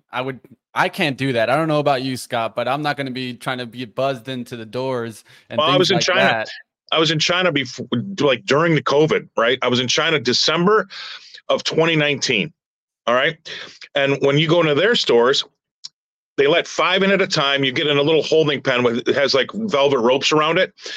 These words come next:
Speaker 2: and it scans your face to make sure that you're, you're, you're not a, a bad person and you don't have a record, and they check your social credit score. And then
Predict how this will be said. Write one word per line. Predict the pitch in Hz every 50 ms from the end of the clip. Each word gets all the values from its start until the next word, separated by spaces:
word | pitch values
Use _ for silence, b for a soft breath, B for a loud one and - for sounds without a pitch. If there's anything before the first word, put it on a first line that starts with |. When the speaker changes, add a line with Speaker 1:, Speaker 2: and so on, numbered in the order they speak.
| B B B B
Speaker 2:
and | - 131 131
it | 135 -
scans | - - - - 170 175 190 196 185 151
your | 160 156
face | 156 - 180 180 170 151 -
to | -
make | 135 135 127
sure | - - - 151 143
that | 131 131
you're, | 123 127 127 123 123 _ _
you're, | - 135 127 127 123
you're | 131 131 127
not | 135 131 127
a, | 120 107 98 95 B B B B B
a | B 117
bad | 104 139 131 131 131 113
person | - 135 135 135 127 - 143 143 143 127 _ _ -
and | - 120
you | 123
don't | 123 131 127 131
have | 131 120
a | 117
record, | 117 120 127 123 135 135 131 120
and | 120
they | 113 110
check | 107 - 143 127 -
your | 127 117
social | - - 139 127 123 127 107
credit | - 135 127 135 131
score. | 131 - - 147 147 151 151 151 - B B B B B B B B B B
And | - 127
then | 135 127 127 127 127